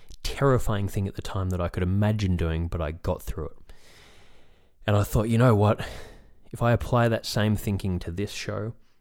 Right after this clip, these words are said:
maybe I can get through this as well." So I drew on it.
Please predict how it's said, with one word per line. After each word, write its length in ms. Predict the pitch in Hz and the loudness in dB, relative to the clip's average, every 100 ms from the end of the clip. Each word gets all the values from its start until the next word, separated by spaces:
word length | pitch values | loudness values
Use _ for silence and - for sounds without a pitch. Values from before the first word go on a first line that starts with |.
| - | -14
maybe 420 | - 87 98 101 92 | -4 0 2 2 0
I 60 | |
can 140 | - 87 | 0 -6
get 160 | - | -6
through 220 | - 87 | -6 -6
this 180 | 85 - | -6 -8
as 140 | 82 80 | -10 -8
well." 300 | 67 69 - _ _ - - _ _ _ - - | -8 -10 -14 _ _ -20 -20 _ _ _ -18 -10
So 100 | - | -2
I 80 | 98 | 0
drew 200 | 110 143 | 4 4
on 100 | 101 | 2
it. 80 | 67 | -2